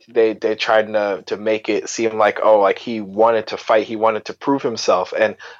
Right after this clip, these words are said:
a lot of this angle has been The Miz trying to prove himself as a wrestler, not, well, not just an entertainer, but as a wrestler as well. And I feel like if he d-,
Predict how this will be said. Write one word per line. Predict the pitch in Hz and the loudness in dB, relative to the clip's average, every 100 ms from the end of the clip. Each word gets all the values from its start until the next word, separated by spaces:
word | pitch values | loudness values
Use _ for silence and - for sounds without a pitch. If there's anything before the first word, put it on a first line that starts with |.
| - | -2
a | 107 | 4
lot | 110 123 | 6 6
of | 135 | 4
this | 131 - 98 | 0 -10 -6
angle | 120 120 113 | -6 -6 -4
has | 113 110 | -2 -4
been | 107 113 110 | -6 -8 -6
The | 104 | -8
Miz | 110 123 117 | -2 -2 -2
trying | - 117 110 | -2 -2 -2
to | |
prove | - - 139 135 | -6 -2 -2 0
himself | 127 113 - 110 101 98 - - - _ _ - | -4 -8 -2 2 4 2 -2 -18 -20 _ _ 2
as | 107 104 | 2 2
a | 101 | 0
wrestler, | 92 120 - 113 110 104 98 - _ _ _ _ | 2 2 0 0 2 2 -2 -6 _ _ _ _
not, | 110 131 131 | 0 2 2
well, | 131 113 | 0 0
not | 120 120 | 0 -2
just | 127 - | -4 -8
an | 107 | -8
entertainer, | 104 - 123 117 | -10 -6 -2 -2
but | 107 107 | 0 0
as | 101 | 0
a | 98 | 0
wrestler | 95 107 - 92 | 2 0 0 -2
as | 92 | -2
well. | 98 110 110 101 - - - _ - | 2 4 4 2 -4 -20 -20 _ -4
And | 110 110 101 | -2 -2 -2
I | - | -4
feel | - 127 120 | 0 4 4
like | 113 110 104 - - | 6 4 2 -8 -2
if | 117 - | 0 0
he | 117 | -6
d-, | 101 98 | -4 -6